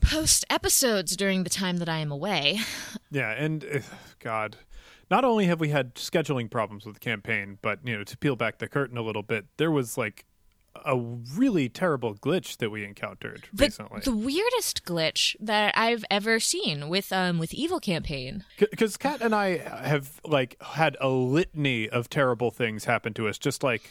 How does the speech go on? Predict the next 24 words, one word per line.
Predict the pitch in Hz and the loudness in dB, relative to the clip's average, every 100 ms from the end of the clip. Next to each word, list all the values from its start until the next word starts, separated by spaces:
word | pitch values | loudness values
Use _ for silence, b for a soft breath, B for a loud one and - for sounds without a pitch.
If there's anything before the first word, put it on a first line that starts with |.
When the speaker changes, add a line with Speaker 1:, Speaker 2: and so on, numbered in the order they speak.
| - - | -20 -20
Speaker 1:
<laughs> | - - | -18 -4
Speaker 2:
three | - 233 247 208 226 | 0 2 4 4 4
years | 196 165 143 - | 4 4 2 0
podcasting, | - - 147 139 131 120 113 - 120 113 | 0 4 4 4 2 -2 -2 -2 -2 2
like, | 123 117 - B B B B - | 0 0 -6 B B B B 2
everything | 170 175 180 175 - 175 151 135 | 4 4 2 2 2 2 2 2
imaginable | 143 135 123 123 123 117 110 113 104 | 0 0 0 0 0 -2 0 0 0
has | 123 | 0
happened | 131 120 127 | 0 0 -2
to | 120 120 | -2 -2
us | 110 | 0
at | 131 135 | -4 0
least | 147 139 - | 0 0 -4
once. | 120 123 101 - - - _ B B | -4 -4 -4 -10 -12 -14 _ B B
Um, | 120 110 104 101 - | 0 0 -4 -10 2
Speaker 1:
But | 233 240 | 2 6
never | 302 392 | 6 6
this | 339 - | 4 2
one. | 240 185 135 143 | 4 4 2 -4
This | 233 247 | -2 0
one | 262 262 | 2 2
was | 247 233 | 2 2
just, | 226 226 - | 0 2 2
uh, | - 180 165 143 | 2 4 4 2